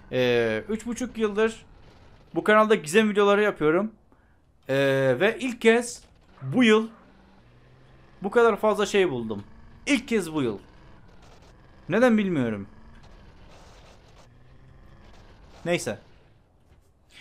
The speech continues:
Yani böyle. Ee,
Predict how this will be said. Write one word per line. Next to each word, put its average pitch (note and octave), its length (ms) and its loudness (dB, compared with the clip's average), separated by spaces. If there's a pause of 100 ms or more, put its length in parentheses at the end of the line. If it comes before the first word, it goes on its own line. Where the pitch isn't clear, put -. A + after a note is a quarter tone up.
(200)
Yani G3+ 240 2
böyle. F3 360 2 (800)
Ee, A2 680 -4